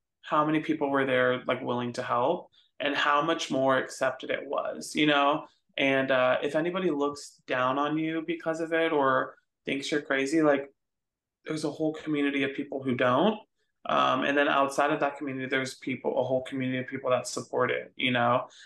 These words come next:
And so it's like, you're not alone, even though it seems like,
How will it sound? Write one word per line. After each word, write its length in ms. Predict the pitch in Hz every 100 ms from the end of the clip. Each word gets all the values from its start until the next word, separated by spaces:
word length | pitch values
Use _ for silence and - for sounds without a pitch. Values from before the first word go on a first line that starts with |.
| -
And 140 | 131 123
so 180 | 139 131
it's 100 | 131
like, 160 | 120
you're 180 | 143 135
not 240 | 127 123
alone, 540 | 131 131 123 127 139 131
even 260 | 135 135
though 200 | 131 127
it 120 | 123 -
seems 480 | - 127 123 120
like, 400 | 135 139 147 -